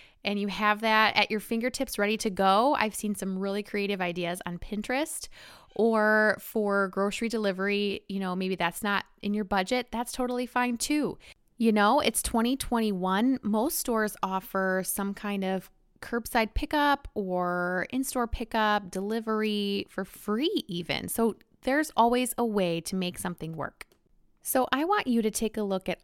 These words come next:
all of your buckets that are non-negotiables that you also don't wanna spend your whole life on,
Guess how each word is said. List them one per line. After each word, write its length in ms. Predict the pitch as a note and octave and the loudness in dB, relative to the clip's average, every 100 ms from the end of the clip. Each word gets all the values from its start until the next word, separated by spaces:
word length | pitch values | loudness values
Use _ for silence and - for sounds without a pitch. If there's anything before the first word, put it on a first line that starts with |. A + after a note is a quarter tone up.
| - | 6
all 280 | A3 A#3+ C4+ | 8 8 6
of 100 | D#4+ | 0
your 100 | D4+ | 0
buckets 340 | G3 F3+ - | 0 -2 -6
that 120 | F#3 | -4
are 100 | F3 | -2
non-negotiables 1120 | F3+ F3 F#3 C4+ F#3+ D#3+ - D#3 E3 A3 - - - | -2 -2 -2 -2 0 -2 -4 -6 -8 -8 -10 -6 2
that 200 | A3 - | 2 2
you 540 | G#3+ G#3+ G3+ F#3+ F#3+ - _ _ _ | 0 2 2 0 -4 -10 _ _ _
also 420 | G#3 B3 A#3 G3+ | 4 4 4 2
don't 180 | F#3+ F#3+ | 2 0
wanna 240 | G3 F3+ E3 | 0 -2 -2
spend 280 | - F#3 | -4 -4
your 100 | F3+ | -4
whole 160 | E3+ F3+ | -4 0
life 240 | G3 B3+ | 0 2
on, 260 | E3 D#3+ | 2 2